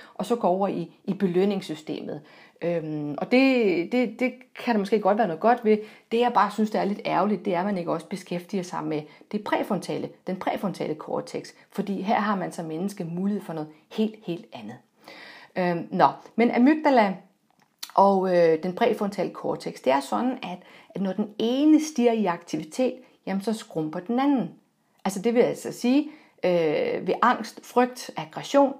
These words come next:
så kan man se, så stiger aktiviteten i amygdala. Og, øh, og omvendt, altså, øh, og så falder den i den præfrontale cortex. Og det er jo selvfølgelig fordi, når man er bange, så kan man jo ikke tænke klart, så kan man sige, altså, dit center for beslutninger,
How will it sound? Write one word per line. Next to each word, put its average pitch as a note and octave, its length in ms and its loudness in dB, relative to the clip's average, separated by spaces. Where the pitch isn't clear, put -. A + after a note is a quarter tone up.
så - 180 -2
kan B3+ 100 0
man A3+ 100 2
se, A3 220 0
så A3 100 -2
stiger A3+ 380 2
aktiviteten G3 680 -4
i F#3+ 60 -4
amygdala. G#3+ 460 0
Og, G#3 320 10
øh, F3 360 6
og G3 100 6
omvendt, F3+ 540 2
altså, E3+ 560 0
øh, D3+ 320 2
og F#3 100 -2
så A3+ 100 -2
falder G3+ 320 4
den F3 260 0
i E3+ 80 -6
den D#3+ 140 -8
præfrontale D#3 580 -4
cortex. - 680 -12
Og - 100 -4
det - 20 0
er A3 60 6
jo A3+ 60 4
selvfølgelig G#3 380 0
fordi, A3 340 -4
når E3 80 -10
man G3+ 120 -10
er - 40 -12
bange, A3+ 420 0
så - 120 -4
kan - 100 -8
man F3 60 -4
jo F3 40 -2
ikke G#3+ 120 -4
tænke - 220 -12
klart, A#3+ 300 2
så - 140 -6
kan G3+ 100 0
man F#3 120 0
sige, G3+ 420 -2
altså, F3+ 180 -2
dit G3 160 -4
center - 320 -4
for F#3+ 140 -8
beslutninger, F3+ 680 -8